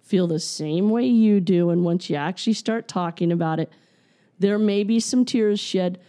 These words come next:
but I promise you there'll be a lot more fun and actually giggling. Um, because once we start getting that whole scared away, we can actually, you know, we peel all that away and we can actually be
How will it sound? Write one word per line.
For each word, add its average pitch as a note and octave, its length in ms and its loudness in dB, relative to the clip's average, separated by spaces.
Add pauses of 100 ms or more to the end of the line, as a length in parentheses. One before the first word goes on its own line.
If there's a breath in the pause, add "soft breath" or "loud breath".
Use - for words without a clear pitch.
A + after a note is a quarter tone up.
(300 soft breath)
but E3 140 -2
I D#3+ 160 -2
promise A#3+ 760 -2
you F#3 140 2
there'll E3+ 160 0
be F3 160 0
a E3 80 0
lot F#3 460 -2
more F#3+ 300 2
fun - 1120 -2 (500 soft breath)
and F#3 320 0
actually G3+ 480 -4
giggling. E3+ 680 -2 (460 soft breath)
Um, E3 540 2
because E3 580 0
once G3+ 340 -2
we A#3 120 2
start G#3+ 480 -4
getting G3+ 240 -2
that E3 220 -6
whole A3 580 2 (200 soft breath)
scared G3+ 680 -2
away, G3+ 540 2 (400 soft breath)
we F3 100 0
can F3 180 -2
actually, E3+ 560 -2 (180)
you F#3 120 2
know, E3+ 80 2
we E3 140 0
peel G3 280 -2
all G3 140 -2
that F#3+ 160 -2
away F3+ 300 -2
and F3 100 0
we E3+ 80 0
can E3+ 220 -6 (100)
actually F#3 540 -4
be F3+ 380 0